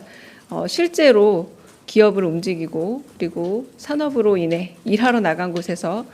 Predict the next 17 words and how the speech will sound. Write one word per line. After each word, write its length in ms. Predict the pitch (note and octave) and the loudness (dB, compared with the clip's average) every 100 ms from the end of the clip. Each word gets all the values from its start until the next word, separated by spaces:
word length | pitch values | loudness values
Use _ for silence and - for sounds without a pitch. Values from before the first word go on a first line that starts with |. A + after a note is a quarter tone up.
| - - | -20 -10
재해를 360 | - G3 G3 G3 | 0 4 4 2
줄일 260 | G3 G3 | 0 -2
수 140 | G3 F#3+ | -2 -4
있는데, 640 | E3 E3+ E3 G#3 E3 E3 - - - _ | -4 -4 -2 -2 -2 -6 -14 -20 -20 _
어, 140 | E3 E3 | -4 0
영향을 420 | F#3+ A3+ A3+ G#3+ | 2 2 2 -2
미쳐야 420 | - F#3 - A3 G#3 | -6 -6 -2 0 0
한다라는 640 | C4 B3+ G#3+ E3+ G3 B3+ | 0 0 0 -2 -2 -2
이재명 300 | - F#3 F#3 | -2 -4 -4
정부의 260 | F3+ E3+ E3+ | -6 -6 -6
기조를 380 | - G#3 G#3 F#3+ | -2 2 2 2
한 160 | A3+ A3 | -4 -4
번 140 | G3 | -4
더 280 | F#3 B3 - - _ | -4 -4 -8 -20 _
확인드린 520 | - B3 A#3 G#3 F3+ | -6 -2 0 -2 -4
셈이라고 420 | F3 A3+ F#3+ E3+ F#3+ | -4 -4 -4 -6 -8
보시면 540 | G3 F3 E3 G3 C4+ | -10 -8 -4 -4 -6